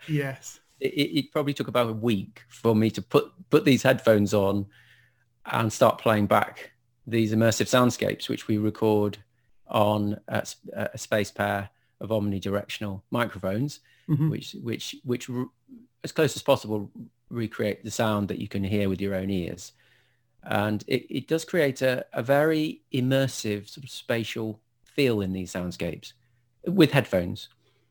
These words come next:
Speaker 1: Yes,
Speaker 2: Amazingly,
Speaker 1: yeah.
Speaker 2: they, some of them do work. Some of the, a lot of our episodes d-, do actually work over the little speaker on the iPhone. They, they work okay,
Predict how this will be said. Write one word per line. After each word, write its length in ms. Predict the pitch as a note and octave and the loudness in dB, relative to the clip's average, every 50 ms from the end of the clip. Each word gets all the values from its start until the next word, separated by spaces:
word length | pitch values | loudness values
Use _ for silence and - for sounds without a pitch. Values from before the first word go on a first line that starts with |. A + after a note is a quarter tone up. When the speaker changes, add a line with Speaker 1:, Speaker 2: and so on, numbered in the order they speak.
| _ _ _ _ - C4+ - | _ _ _ _ -20 -16 -10
Speaker 1:
Yes, 380 | A#3 - E3 C#3+ B2 - - | -4 -2 -2 -2 0 2 4
Speaker 2:
Amazingly, 440 | F3+ F#3 A3+ B3 A3 D3+ C3 A#2+ A#2 | 6 8 8 8 8 6 6 6 6
Speaker 1:
yeah. 40 | A#2+ | 6
Speaker 2:
they, 300 | C3+ C#3 C#3+ - - - _ _ _ _ - - - _ _ _ _ _ | 6 4 4 4 -2 -10 _ _ _ _ -20 -20 -20 _ _ _ _ _
some 260 | - - - F#3+ F3 | -2 4 4 6 6
of 80 | D3 | 6
them 140 | C#3+ D#3 C#3+ | 4 2 4
do 180 | C3 E3+ E3 D#3+ | 6 8 8 8
work. 580 | C#3+ D#3+ D#3+ C#3+ C3+ C3 - - - - - - _ _ _ _ | 8 8 8 8 8 6 4 0 -6 -14 -16 -18 _ _ _ _
Some 220 | - - F#3 F3+ | 2 4 4 6
of 60 | C#3+ | 6
the, 140 | A2+ A2 G#2 - - - - - | 4 4 2 2 -2 -4 -2 2
a 60 | - | 4
lot 160 | F3 G3+ G3+ | 4 4 6
of 80 | - C3+ | 6 6
our 180 | G#2+ G2+ G#2 G#2 | 6 6 6 6
episodes 440 | G2+ - G#2+ - A2+ A2 A2 G#2+ | 2 0 -2 0 0 2 2 0
d-, 100 | - - | -2 -8
do 220 | - - - C#3 C#3 | -8 -2 2 4 4
actually 220 | A#2+ - - A#2+ | 4 4 2 4
work 220 | A#2+ C3 B2 - - | 6 4 4 4 4
over 140 | A#2+ G#2+ | 2 2
the 60 | A#2 A#2 | 2 0
little 240 | B2 A#2+ - A#2+ | 0 0 -2 -6
speaker 440 | - - - C#3+ D#3 D3 - - G#2+ | -10 -4 0 2 2 2 2 0 0
on 140 | F#2+ F#2+ G2 | 2 2 2
the 60 | G#2 | 2
iPhone. 460 | A2+ A#2+ B2+ C3+ - - A2+ G2 G2 | 2 4 4 2 2 4 2 2 4
They, 120 | A2 A#2+ B2 | 2 0 2
they 160 | - D3+ D#3 | 4 4 4
work 300 | D3+ F3 F#3+ D#3+ - - | 6 6 6 6 6 4
okay, 560 | B2 A2 - - F3 E3 B2 G2+ F2+ E2+ G2 | 2 2 2 2 2 4 4 4 4 2 0